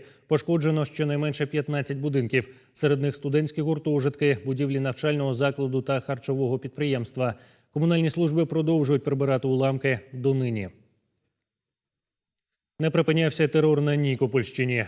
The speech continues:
Через ворожі удари потерпали райцентр, Марганецька та Мирівська громади. Агресор застосував дрони камікадзе та артилерію.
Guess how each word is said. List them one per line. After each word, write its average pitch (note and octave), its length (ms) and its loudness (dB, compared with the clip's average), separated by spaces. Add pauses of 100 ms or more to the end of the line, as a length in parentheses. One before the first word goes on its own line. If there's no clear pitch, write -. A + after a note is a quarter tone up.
Через C3 300 -2
ворожі C#3 320 2
удари C3+ 340 0
потерпали C3+ 500 -2
райцентр, C#3 540 -2
Марганецька C3+ 560 -2
та C#3 100 -2
Мирівська C#3 420 0
громади. C3+ 520 2 (300)
Агресор C#3+ 500 2
застосував C3+ 640 -2
дрони C#3 280 0
камікадзе C3 560 0
та C3+ 200 -4
артилерію. C3+ 640 2